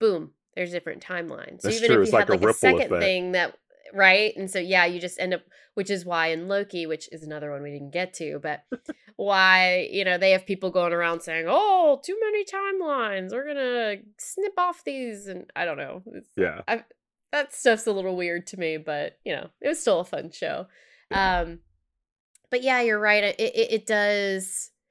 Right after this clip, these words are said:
Speaker 1: I, I, I think it's cool, though, to, to look at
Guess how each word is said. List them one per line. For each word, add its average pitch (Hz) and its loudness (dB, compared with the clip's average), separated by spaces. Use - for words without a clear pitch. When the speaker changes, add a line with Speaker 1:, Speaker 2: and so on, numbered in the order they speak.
Speaker 1:
I, 269 -10
I, 302 -4
I 330 2
think 466 2
it's - -4
cool, 339 -2
though, 208 4
to, 190 0
to - -10
look 208 -6
at 214 2